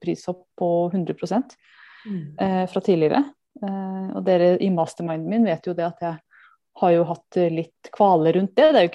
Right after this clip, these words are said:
Speaker 1: ikke bare lett å skulle sette opp prisen sånn, men samtidig så er det jo mye det jeg snakker om, high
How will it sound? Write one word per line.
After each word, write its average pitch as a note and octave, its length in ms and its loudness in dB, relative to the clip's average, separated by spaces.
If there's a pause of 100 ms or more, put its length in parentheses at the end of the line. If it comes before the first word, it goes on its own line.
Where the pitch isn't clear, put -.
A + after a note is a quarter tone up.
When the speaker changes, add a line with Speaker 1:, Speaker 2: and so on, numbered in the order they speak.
Speaker 1:
ikke - 80 -14
bare E3 260 -4
lett E3+ 240 -6 (200)
å F#3+ 60 -10
skulle - 220 -20
sette - 300 -14
opp F3 120 -8
prisen D#3+ 340 -4
sånn, E4+ 220 2
men D4+ 120 6
samtidig F3+ 520 0
så F3+ 160 0
er D3+ 60 4
det F3 80 4
jo G3 60 6
mye F3+ 260 2
det E3 100 4
jeg E3 120 2
snakker - 500 -8
om, C#4 160 2
high A3 340 2